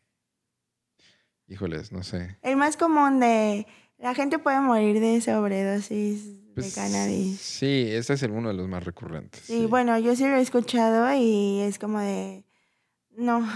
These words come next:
Speaker 1: Sí, no. De
Speaker 2: O sea, tendrías que fumarte no sé cuántos porros al mismo tiempo. Creo que como trescientos y tantos. O no sé, no quiero decirles una cifra, pero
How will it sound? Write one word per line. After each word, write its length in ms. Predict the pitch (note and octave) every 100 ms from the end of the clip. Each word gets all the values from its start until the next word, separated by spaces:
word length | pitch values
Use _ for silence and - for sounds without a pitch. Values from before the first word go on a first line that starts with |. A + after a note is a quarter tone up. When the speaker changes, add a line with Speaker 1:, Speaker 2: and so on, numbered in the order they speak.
| G3+ A3 B3 G#3+
Speaker 1:
Sí, 180 | C3+ B2
no. 300 | G2+ F#2 F#2
De 120 | G2+ A#2+
Speaker 2:
O 40 | C4+
sea, 180 | C4+
tendrías 300 | B3 C4+ C#4 D#4
que 100 | E4
fumarte 500 | F#4 F#4 D#4 - D4+
no 160 | D4
sé 200 | C#4+ C#4+
cuántos 480 | - B3+ B3+ A#3+ B3+
porros 340 | - A#3+ A#3 A#3
al 120 | G#3
mismo 280 | G3+ G#3 G#3
tiempo. 460 | G#3 G#3 G3+ G3
Creo 140 | G3 G#3+
que 80 | A#3+
como 300 | B3+ A3 F#3+
trescientos 440 | G3+ G#3 G3 G3 A3
y 100 | G3+
tantos. 340 | F#3 F#3+ G3+
O 60 | G#3
no 140 | G#3
sé, 140 | A3 G#3
no 140 | G#3+
quiero 160 | A3+ G#3+
decirles 360 | G#3+ G#3 G#3
una 140 | G#3 G3+
cifra, 380 | A3 G#3 A3 B3
pero 320 | A3+ F#3 E3+